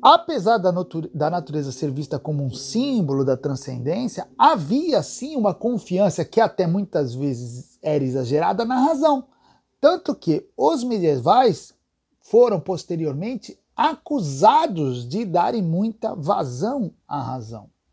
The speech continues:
Não é que para os medievais apenas as coisas do céu importavam e as da terra eram deixadas de lado.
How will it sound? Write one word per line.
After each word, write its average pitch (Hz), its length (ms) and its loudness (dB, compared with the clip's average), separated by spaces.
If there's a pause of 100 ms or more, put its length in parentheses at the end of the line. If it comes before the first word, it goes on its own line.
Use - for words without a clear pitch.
(1300)
Não 247 320 6
é 381 140 12
que 311 140 -4
para 220 260 -4
os 156 80 -2
medievais 160 800 -2
apenas 185 400 0
as 170 140 -4
coisas 151 360 2
do 127 140 -10
céu 151 320 0
importavam 170 640 -2
e 202 60 0
as 156 80 0
da 151 120 2
terra 151 220 -4
eram 143 160 -6
deixadas 131 500 -4
de 131 80 -4
lado. 120 360 -6